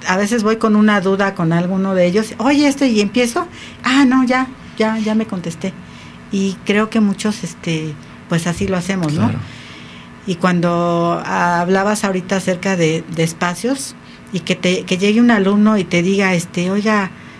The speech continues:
Speaker 1: ¿tiene tiempo para hablar?" Y te
Speaker 2: Ujú.
Speaker 1: quedas, "Mm,
Speaker 2: Sí, claro.
Speaker 1: ¿qué le digo? No le puedo decir que no".
Speaker 2: Sí, claro.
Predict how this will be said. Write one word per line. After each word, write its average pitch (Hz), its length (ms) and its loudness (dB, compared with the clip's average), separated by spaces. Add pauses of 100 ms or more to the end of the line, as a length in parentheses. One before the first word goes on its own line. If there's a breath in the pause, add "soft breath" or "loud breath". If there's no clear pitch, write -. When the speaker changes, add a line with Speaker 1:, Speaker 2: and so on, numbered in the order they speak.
(160 loud breath)
Speaker 1:
¿tiene 220 320 4
tiempo 208 380 0
para 156 280 0
hablar?" 165 300 0 (180)
Y 180 120 -4
te 180 80 -2
Speaker 2:
Ujú. - 80 -8
Speaker 1:
quedas, 185 340 0 (100)
"Mm, 233 680 -2
Speaker 2:
Sí, 113 120 -2
claro. 117 240 -4
Speaker 1:
¿qué 196 140 4
le 214 160 4
digo? 214 240 4
No 196 100 2
le 262 100 4
puedo 277 180 2
decir 175 180 -4
que 156 160 2
no". 220 340 6
Speaker 2:
Sí, 104 160 0
claro. 117 360 0